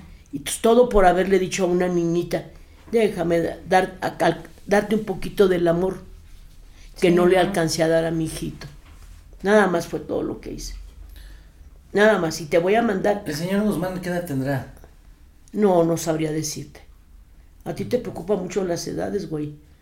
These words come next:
Speaker 3: No. No, no, pues siempre digo, a ver, ¿qué
Speaker 1: No,
Speaker 3: edad
Speaker 1: pues,
Speaker 3: tendrá?
Speaker 1: pues, cu-,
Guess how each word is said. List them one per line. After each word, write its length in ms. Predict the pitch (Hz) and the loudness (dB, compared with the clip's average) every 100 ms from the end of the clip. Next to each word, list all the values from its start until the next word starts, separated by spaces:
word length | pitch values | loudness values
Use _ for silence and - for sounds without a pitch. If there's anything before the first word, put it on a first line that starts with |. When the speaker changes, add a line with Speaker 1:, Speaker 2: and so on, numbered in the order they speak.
| _ - | _ 0
Speaker 3:
No. 160 | 254 440 294 466 453 453 - - - - - - - - | 2 6 4 4 0 -4 -8 -18 -20 -20 -20 -20 -20 -2
No, 120 | 190 | 4
no, 200 | 214 214 | 6 6
pues 140 | 196 110 | 4 0
siempre 300 | 127 160 170 | 0 4 6
digo, 220 | 151 156 | 6 6
a 100 | 131 | 4
ver, 180 | 127 123 | 2 -4
¿qué 160 | - 233 | -2 4
Speaker 1:
No, 160 | 311 | 4
Speaker 3:
edad 80 | - | 6
Speaker 1:
pues, 160 | 240 147 | 2 2
Speaker 3:
tendrá? 320 | 151 160 196 | 2 0 2
Speaker 1:
pues, 180 | 190 170 | 2 2
cu-, 160 | - | -4